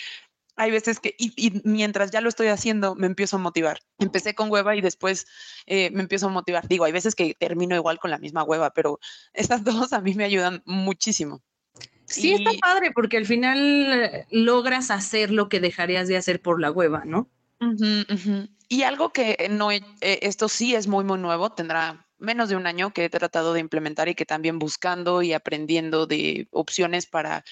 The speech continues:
Speaker 1: concentrarme. A mí estudiar me cuesta mucho, pero lo he hecho constantemente durante muchos, muchos años. Y algo que, mm, descubrí, o, mm,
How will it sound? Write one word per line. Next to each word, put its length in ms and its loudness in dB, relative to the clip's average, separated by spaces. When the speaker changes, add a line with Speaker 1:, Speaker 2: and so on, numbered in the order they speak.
Speaker 1:
concentrarme. 880 0
A 80 -2
mí 240 -4
estudiar 500 -2
me 120 -2
cuesta 320 -2
mucho, 380 -2
pero 200 -2
lo 120 2
he 100 2
hecho 240 -2
constantemente 720 -2
durante 360 0
muchos, 520 0
muchos 440 0
años. 440 -2
Y 480 0
algo 260 0
que, 120 -2
mm, 200 -4
descubrí, 880 -2
o, 160 0
mm, 180 -8